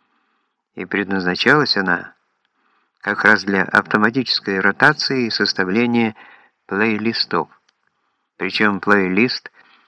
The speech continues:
генерировался автоматически в соответствии с параметрами, которые задавал пользователь. В зависимости от потребностей станции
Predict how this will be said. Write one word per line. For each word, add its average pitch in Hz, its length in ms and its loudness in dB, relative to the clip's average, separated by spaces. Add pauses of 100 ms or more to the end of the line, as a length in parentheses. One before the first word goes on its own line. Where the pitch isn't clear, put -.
(120)
генерировался 101 960 0
автоматически 92 880 -2
в - 60 -8
соответствии 95 600 -2
с - 140 -4
параметрами, 104 840 2 (480)
которые 95 500 0
задавал 95 500 4
пользователь. - 760 -2 (1700)
В 95 40 -12
зависимости 127 600 0
от 117 160 -2
потребностей 104 760 0
станции 151 680 -2